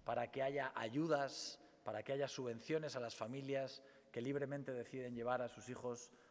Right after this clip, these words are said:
a los colegios, eh, concertados. El programa Zaragaya, el programa que impulsa las colonias infantiles en verano en nuestra ciudad, durante estos años se ha multiplicado por dos.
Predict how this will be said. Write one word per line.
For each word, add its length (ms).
a 140
los 180
colegios, 800
eh, 360
concertados. 920
El 80
programa 280
Zaragaya, 640
el 100
programa 640
que 640
impulsa 500
las 200
colonias 840
infantiles 1080
en 360
verano 560
en 260
nuestra 320
ciudad, 480
durante 520
estos 240
años 240
se 80
ha 40
multiplicado 640
por 200
dos. 480